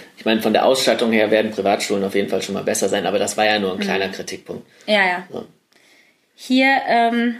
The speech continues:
Speaker 2: eine kurze Nachricht, aber sehr nett.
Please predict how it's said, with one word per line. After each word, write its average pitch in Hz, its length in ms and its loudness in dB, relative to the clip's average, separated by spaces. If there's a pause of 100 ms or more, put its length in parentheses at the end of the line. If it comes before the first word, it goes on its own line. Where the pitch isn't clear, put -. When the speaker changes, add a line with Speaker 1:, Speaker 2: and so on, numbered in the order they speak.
(160)
Speaker 2:
eine 220 240 0 (380)
kurze 320 340 0
Nachricht, 294 480 -2
aber 226 160 0
sehr 220 200 0
nett. 214 260 -4